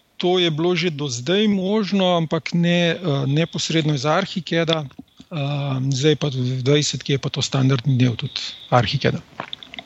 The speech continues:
Tako da to je med, eh, arhitekti zelo poznana metoda, ker, eh, ne moreš dobiti, eh, ne vem, tudi subvencij, ekosubvencij za stavbo,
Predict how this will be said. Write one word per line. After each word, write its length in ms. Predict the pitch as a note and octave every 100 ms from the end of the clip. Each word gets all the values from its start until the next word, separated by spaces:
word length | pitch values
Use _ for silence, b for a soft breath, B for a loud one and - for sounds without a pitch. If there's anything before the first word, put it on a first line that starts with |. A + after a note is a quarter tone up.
| - - - - - C3
Tako 160 | A2 D#3+
da 100 | D#3
to 200 | - F#3+
je 100 | F3
med, 240 | D#3 D#3 -
eh, 260 | D3+ C#3+ C#3+
arhitekti 720 | D3 - C#3+ E3+ F3 - D#3+
zelo 480 | B2+ C#3+ E3 D#3+ D3 -
poznana 480 | D3+ C#3 D3+ E3+ D#3
metoda, 500 | D3 C3 E3+ F3 D3
ker, 240 | - D3
eh, 340 | D3+ D3+ C#3+ C3+ _
ne 140 | D#3+ D#3
moreš 360 | D#3 D3+ C#3+
dobiti, 460 | C3 C#3 D3+ - F3
eh, 260 | F#3+ C3+ B2 B B B B B
ne 100 | D3
vem, 80 | C3+
tudi 180 | F3 C3+
subvencij, 640 | - C3 E3+ G3 - D3
ekosubvencij 800 | D3 D#3+ - C3 D3+ E3 - C3+
za 200 | A#2+ B2
stavbo, 720 | - C#3+ D#3+ D#3+ D#3 D3+